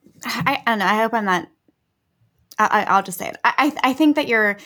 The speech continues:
that what you said was so insightful, because I do feel like so often those of us who work in ministry can get this complex where we think, "It matters where I'm serving.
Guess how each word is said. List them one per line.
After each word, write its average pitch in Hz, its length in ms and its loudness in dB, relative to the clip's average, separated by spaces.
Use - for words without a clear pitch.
that 254 80 2
what 233 100 4
you 233 60 0
said 226 200 2
was 214 120 -2
so 285 100 2
insightful, 214 540 0
because 208 220 -6
I 226 80 2
do 269 240 0
feel 214 360 2
like 180 380 0
so 294 280 4
often 202 580 2
those 247 220 2
of 285 80 -2
us 285 180 0
who 214 80 -4
work 277 300 0
in 214 100 0
ministry 180 760 -4
can 226 220 -4
get 269 220 -2
this 349 180 -2
complex 220 580 -4
where 208 120 -2
we 208 180 -2
think, 196 340 -6
"It 226 140 0
matters 294 540 2
where 220 200 -4
I'm 208 280 -2
serving. 190 420 -8